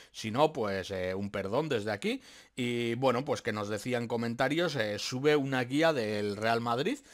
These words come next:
así que esta es la guía que vamos a hacer hoy. Va a ser una guía en la que, bueno, ya todo el mundo, eh, conoce al Madrid, pero si os apetece empezar una partida con el Madrid,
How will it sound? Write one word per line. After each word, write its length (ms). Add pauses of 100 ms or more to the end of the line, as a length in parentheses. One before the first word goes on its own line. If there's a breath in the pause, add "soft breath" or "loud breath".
(240 loud breath)
así 240
que 280
esta 260
es 80
la 120
guía 240
que 120
vamos 240
a 40
hacer 220
hoy. 140
Va 100
a 40
ser 180
una 180
guía 380 (840 loud breath)
en 140
la 120
que, 60
bueno, 320
ya 200
todo 200
el 80
mundo, 480
eh, 560
conoce 360
al 80
Madrid, 440 (400 loud breath)
pero 240
si 160
os 120
apetece 840
empezar 400
una 220
partida 420
con 160
el 100
Madrid, 360